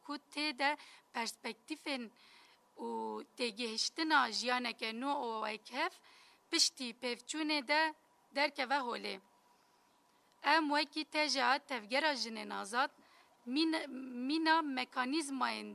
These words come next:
din ên avakirina aştiyê xwe dispêrin hêza xwe, xeta me ya siyasî û tekiliyên me yên berhev û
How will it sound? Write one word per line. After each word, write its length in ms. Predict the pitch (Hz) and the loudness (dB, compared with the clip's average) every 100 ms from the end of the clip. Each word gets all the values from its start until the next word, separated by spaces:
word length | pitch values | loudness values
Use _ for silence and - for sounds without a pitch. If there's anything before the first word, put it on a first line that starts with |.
| 196 | -8
din 180 | 240 262 240 311 | -4 -4 -6 -10
ên 220 | - 262 277 | -2 -2 0
avakirina 720 | 277 208 220 - - 294 269 - | -2 0 -4 -4 -4 0 0 0
aştiyê 520 | 214 - - 285 294 311 - - - - | -2 -4 -2 -2 -2 -4 -10 -20 -20 -20
xwe 260 | - - 302 254 | -8 4 4 4
dispêrin 580 | 262 - - 311 320 294 | -4 -6 -2 -2 0 -2
hêza 360 | 254 269 285 | -2 0 0
xwe, 280 | 277 - 302 330 - - - | 0 0 2 0 -4 -20 -20
xeta 360 | - 285 302 285 | -2 2 2 2
me 140 | 233 233 | 0 -2
ya 140 | 214 | -2
siyasî 520 | 214 - 311 320 - 320 | -4 -4 0 0 0 -8
û 100 | 262 | -8
tekiliyên 600 | - 226 - 226 330 330 277 | -8 -8 -8 -4 -2 0 -2
me 80 | |
yên 160 | 240 226 | -2 -4
berhev 500 | 208 220 220 277 349 381 - - | 0 0 0 0 0 -2 -16 -20
û 60 | - | -16